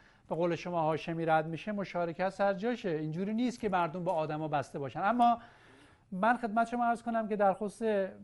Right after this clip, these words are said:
اشخاصی که شما می‌فرمایید، مثلاً آقای خاتمی، یعنی الان اگه شورای نگهبان رد کن-، بره تاییدش بکنه که ما میایم می‌گیم چرا تایید کردی؟ ما چون نظام قبول داریم، دستگاهاش هم قبول داریم،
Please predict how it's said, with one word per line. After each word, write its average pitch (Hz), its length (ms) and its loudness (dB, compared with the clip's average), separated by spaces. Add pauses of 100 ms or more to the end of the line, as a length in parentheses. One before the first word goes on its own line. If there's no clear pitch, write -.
(540)
اشخاصی 190 520 0
که 220 80 -2
شما 185 240 -2
می‌فرمایید، 180 580 0
مثلاً 185 160 -2
آقای 180 120 0
خاتمی، 190 640 -2 (640)
یعنی 190 300 2
الان 214 200 4
اگه 208 100 2
شورای 185 280 2
نگهبان 170 640 0
رد 170 240 4
کن-، 202 240 -6
بره 180 220 -2
تاییدش 170 520 0
بکنه 190 300 -6
که 196 80 -6
ما 196 180 0
میایم 190 220 -2
می‌گیم 185 180 -4
چرا 190 220 0
تایید 165 340 -2
کردی؟ 185 400 -2 (440)
ما 196 100 2
چون 226 220 0
نظام 175 320 4
قبول 170 300 4
داریم، 190 260 2
دستگاهاش 196 500 2
هم 240 120 -2
قبول 147 320 2
داریم، 120 280 -6